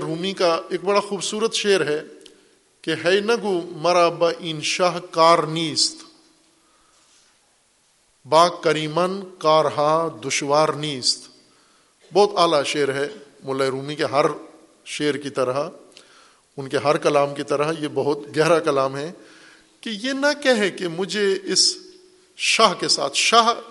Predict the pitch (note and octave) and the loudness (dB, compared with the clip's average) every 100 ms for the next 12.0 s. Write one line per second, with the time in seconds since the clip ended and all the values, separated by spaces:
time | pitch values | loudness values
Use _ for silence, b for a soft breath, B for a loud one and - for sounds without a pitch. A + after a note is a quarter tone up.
0 | - G#3+ - E3+ E3+ D#3+ D3+ D#3+ C#3+ C3+ | -10 -4 -4 -2 0 0 6 6 4 0
1 | C#3+ C3+ C3+ D#3 E3+ F#3 F#3+ - - - | -4 -4 -8 -8 -4 -2 2 2 2 -4
2 | B B B B B _ _ - F#3+ F#3 | B B B B B _ _ -6 -4 -2
3 | F#3 F3+ E3+ E3 D#3 D3+ D3+ D3 D3 D3+ | -4 2 2 4 -2 -4 -6 -4 -4 -4
4 | D3 D3 D3+ C#3+ C#3 D3 C3 D3+ C#3+ C3+ | -8 -6 -4 -4 -4 -8 -10 -4 -2 0
5 | C3 C3 B B B B B - - E3 | -2 -6 B B B B B -4 2 4
6 | D#3+ D#3+ D#3+ - - - _ _ C#3+ D#3 | 6 2 -2 -14 -20 -20 _ _ -4 0
7 | D#3 D3+ D3 D3 D3+ D3 C#3+ D3 C#3+ C#3 | 2 2 0 2 2 2 2 0 0 -4
8 | D3 C#3+ C#3 C3+ - - b b b b | 0 2 0 -2 -8 -20 b b b b
9 | b b b _ D3+ D#3+ E3+ D#3 D#3+ F3 | b b b _ -4 2 2 2 -4 -4
10 | F3+ D#3+ - - - D#3 D#3+ D#3 F3+ E3+ | -6 -8 -12 -10 -6 -2 -2 -2 -6 -8
11 | C3+ D3 D3 - C#3+ C#3 C#3+ C3+ D3+ E3+ | -4 -4 -4 -4 -4 -4 -6 -4 -4 -4